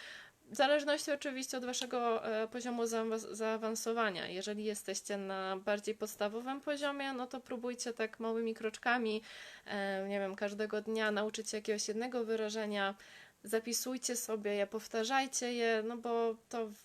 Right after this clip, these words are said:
wylatuje i, i tak naprawdę trzeba cały czas to powtarzać.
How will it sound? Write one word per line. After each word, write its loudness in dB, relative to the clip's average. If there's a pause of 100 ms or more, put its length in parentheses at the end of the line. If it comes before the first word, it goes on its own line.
(140)
wylatuje 4
i, -6
i -4
tak -2
naprawdę 0
trzeba -2
cały 0
czas -2
to -2
powtarzać. -4